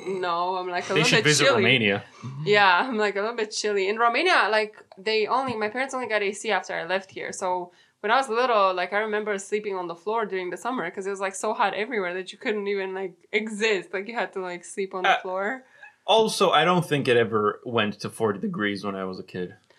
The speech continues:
Speaker 1: I think it did a few years 'cause I was hearing on the T V,
Speaker 2: Mm.
Speaker 1: like, people dying and all that. Maybe it wasn't, like, forty, but it was a good thirty-seven, thirty-eight, you know, like, it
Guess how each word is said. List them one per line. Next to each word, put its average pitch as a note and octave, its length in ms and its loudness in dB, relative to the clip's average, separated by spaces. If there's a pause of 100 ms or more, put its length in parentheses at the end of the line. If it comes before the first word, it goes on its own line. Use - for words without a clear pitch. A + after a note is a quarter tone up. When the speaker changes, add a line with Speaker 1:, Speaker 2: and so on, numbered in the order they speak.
(220)
Speaker 1:
I G3+ 80 -2
think G#4 240 2
it C4 100 2
did G3+ 240 0
a F#3 80 2
few G3 220 -2
years F#3+ 260 0
'cause G#3+ 160 -4
I G#3+ 80 4
was A3 140 -2
hearing C4 240 -2
on A#3+ 120 -2
the A3 120 -2
T G#3+ 240 -6
V, G#3 220 -2
Speaker 2:
Mm. G#3 40 0
Speaker 1:
like, F#3+ 160 -2
people G3+ 320 -6
dying F#3 420 -2
and F#3+ 80 -6
all F#3 100 -4
that. G3 120 0
Maybe B3 200 0
it D4+ 40 2
wasn't, C4 240 0
like, G3+ 160 0
forty, G3 380 0
but F#3 180 0
it G#3 80 4
was A3 160 -4
a A3 60 -4
good G3 180 -2
thirty-seven, F#3+ 600 -2
thirty-eight, F3 520 -6
you E3+ 120 -10
know, E3 200 -6
like, E3 220 -10
it - 20 -12